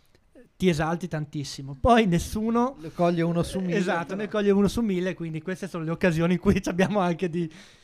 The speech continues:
Speaker 1: di, l'occasione di dire queste cose, però sono le, il piacere proprio di questo lavoro qua, perché quando io ho sceneggiato quella tavola, vi assicuro che l'avevo sceneggiata malissimo,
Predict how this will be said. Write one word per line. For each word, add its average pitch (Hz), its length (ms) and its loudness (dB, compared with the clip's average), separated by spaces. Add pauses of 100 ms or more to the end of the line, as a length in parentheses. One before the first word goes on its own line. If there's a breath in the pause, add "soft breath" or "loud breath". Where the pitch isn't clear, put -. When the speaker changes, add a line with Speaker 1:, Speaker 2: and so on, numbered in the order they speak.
(200 loud breath)
Speaker 1:
di, 143 800 -10
l'occasione 170 420 -10
di 151 140 -6
dire 160 220 2
queste 160 280 -2
cose, 147 380 -2 (280 soft breath)
però 180 360 0
sono 170 360 -4
le, 147 360 -4
il 160 220 -6
piacere 170 440 -2
proprio 160 280 -4
di 175 60 -6
questo 156 280 -4
lavoro 143 280 -4
qua, 156 200 -2
perché 139 220 -10
quando 175 260 -6
io 170 220 -2
ho - 20 -2
sceneggiato 156 560 -4
quella 151 200 -2
tavola, 143 380 -2
vi 131 100 -8
assicuro 160 420 -8
che 151 80 -6
l'avevo 143 180 -8
sceneggiata 151 440 -6
malissimo, 139 680 -10